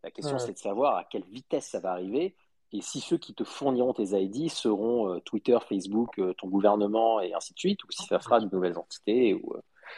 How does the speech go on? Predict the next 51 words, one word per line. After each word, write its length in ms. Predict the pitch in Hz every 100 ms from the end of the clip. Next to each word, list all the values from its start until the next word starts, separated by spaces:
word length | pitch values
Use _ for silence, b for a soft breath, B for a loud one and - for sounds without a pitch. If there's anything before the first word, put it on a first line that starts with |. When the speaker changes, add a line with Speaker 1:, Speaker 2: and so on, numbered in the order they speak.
| B B -
Speaker 1:
mais 80 | 85
en 40 |
tout 100 | -
cas, 140 | 107 113
oui. 240 | 139 101 -
Enfin, 320 | 90 90 90
clairement, 360 | - 113 120 135
le, 180 | 104 107
le 180 | 135 117
login 380 | 123 131 143 135
avec 180 | 107
un 80 | 107
mot 140 | 104 113
de 60 | -
passe, 380 | 131 131 - 104
euh, 180 | 95
et 60 | 95
avec 240 | 95 98
un 60 | 101
compte 180 | - 104
Twitter, 300 | - - 135
c'est, 180 | - -
c'est 180 | - -
fini. 380 | - 123 101 -
Puis 140 | - -
aujourd'hui, 340 | 82 85 107
tu 120 | -
vas 80 | 85
sign 340 | - 92 90 104
in 140 | 90
avec 180 | 80 82
ton 80 | 87
wallet, 360 | 82 87 127 - - B B B
tu 100 | -
choisiras 460 | - 123 110 113 117
l'identité 680 | 101 107 104 107 - 120 113
que 100 | 92
tu 180 | - 87
veux 80 |
utiliser, 640 | 85 - 82 80 117 147 B B _ -
t'interagiras 540 | 110 120 104 104 107
avec 160 | 104 98
le 60 |
service, 500 | - 87 90 131 -
tout 100 | -
ce 80 | 135
que 80 | 113
tu 160 | -
feras 200 | 110 113
sera 200 | - -
authentifié, 680 | 90 90 - - - 104 131